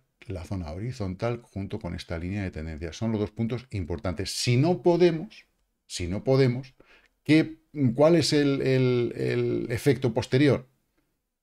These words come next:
Venir y hacer un nuevo mínimo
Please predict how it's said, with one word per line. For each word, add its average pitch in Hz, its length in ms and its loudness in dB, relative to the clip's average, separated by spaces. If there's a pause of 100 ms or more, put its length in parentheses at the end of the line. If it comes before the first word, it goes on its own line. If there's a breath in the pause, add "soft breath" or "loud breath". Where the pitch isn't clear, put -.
(800)
Venir 80 400 -6 (960)
y 110 60 -6
hacer 107 360 -6 (600)
un 113 220 4
nuevo 82 240 -2
mínimo 98 400 -4